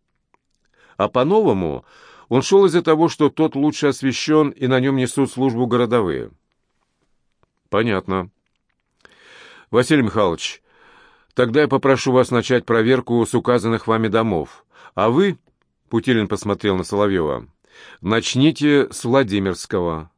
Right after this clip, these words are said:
Если соображения верны, то незнакомец мог следовать из заведения господина Палкина".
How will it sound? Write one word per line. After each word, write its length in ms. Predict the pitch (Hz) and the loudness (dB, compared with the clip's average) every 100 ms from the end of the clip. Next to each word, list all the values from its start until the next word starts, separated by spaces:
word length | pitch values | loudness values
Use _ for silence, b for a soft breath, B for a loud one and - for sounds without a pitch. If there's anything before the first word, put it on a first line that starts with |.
| _ _ B B B B B B | _ _ B B B B B B
Если 360 | 110 165 - 151 | 2 2 2 0
соображения 560 | 156 143 147 143 143 | 2 2 2 4 4
верны, 320 | 131 139 170 160 | 4 4 2 2
то 100 | 123 | 2
незнакомец 760 | 117 120 135 190 151 107 - | 2 0 2 2 2 0 0
мог 160 | 135 165 | 0 0
следовать 500 | - 165 151 147 139 | 2 2 4 2 2
из 160 | 147 110 | -2 0
заведения 560 | 131 131 107 151 143 | 2 0 0 0 2
господина 580 | 127 120 123 113 131 135 | 0 0 0 0 0 -2
Палкина". 880 | - 143 117 85 95 80 71 57 | -2 -2 0 -2 -6 -6 -8 -12